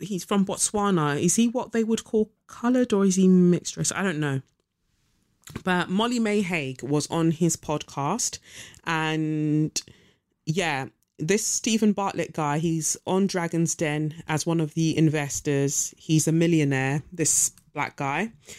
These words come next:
Um, he came to her defense because she came on his podcast. It says here, "Love Island star Molly was criticised for comments that she made."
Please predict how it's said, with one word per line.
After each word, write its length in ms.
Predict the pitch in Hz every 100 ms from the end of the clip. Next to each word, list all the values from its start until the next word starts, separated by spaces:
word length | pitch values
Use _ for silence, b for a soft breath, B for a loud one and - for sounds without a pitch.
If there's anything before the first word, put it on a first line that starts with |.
| B B
Um, 460 | 160 156 151 147 147
he 120 | 160
came 240 | 160 175 170
to 120 | 151
her 140 | 165
defense 440 | 151 147 165 165 -
because 240 | 156 156
she 120 | -
came 180 | 170 156
on 120 | 147
his 400 | 139 147 143 - B B B B
podcast. 400 | 220 226 214 214
It 60 | -
says 300 | 202 190 -
here, 380 | 175 165 165 170 _ _ b b b b b b b b b b b _ _
"Love 240 | 196 233 254
Island 360 | 247 240 226
star 400 | - - 175 170
Molly 600 | 170 180 190 190 180 180 -
was 320 | 160 160 -
criticised 960 | - 208 208 - - 170 156 160 -
for 200 | - 175
comments 500 | 160 - 202 170 - -
that 160 | 165
she 180 | - 165
made." 460 | 156 147 143 139